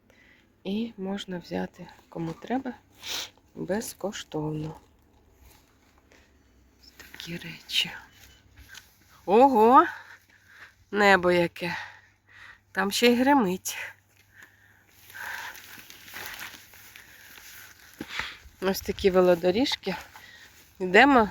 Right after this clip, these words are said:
думаю, може, десь лавочка є посидіти.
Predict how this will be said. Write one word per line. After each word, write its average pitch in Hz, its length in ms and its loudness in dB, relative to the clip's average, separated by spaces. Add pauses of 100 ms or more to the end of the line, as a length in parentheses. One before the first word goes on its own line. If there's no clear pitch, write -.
(140)
думаю, 196 360 4
може, 185 240 4
десь 170 300 -4
лавочка 269 500 4
є 254 220 -4 (760)
посидіти. 202 760 2